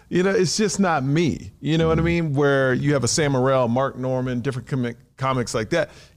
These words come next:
Speaker 1: can have a hundred jokes that are kinda late night writers, but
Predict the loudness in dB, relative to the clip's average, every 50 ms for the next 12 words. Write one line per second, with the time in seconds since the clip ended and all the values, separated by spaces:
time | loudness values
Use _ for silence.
0 | _ -4 -2 0 0 2 0 0 0 0 0 0 0 0 0 2 2 2 0 0
1 | -2 -4 -4 -6 -4 -4 -4 -6 -8 -14 -18 -20 -20 -20 -20 -20 -20 _ -2 0
2 | 0 2 2 2 0 0 -2 -6 -4 -2 0 0 0 2 2 2 0 0 -2 -4
3 | -4 -4 -4 -2 -2 0 0 0 0 -2 -4 -2 -2 0 0 0 0 -2 -8 -20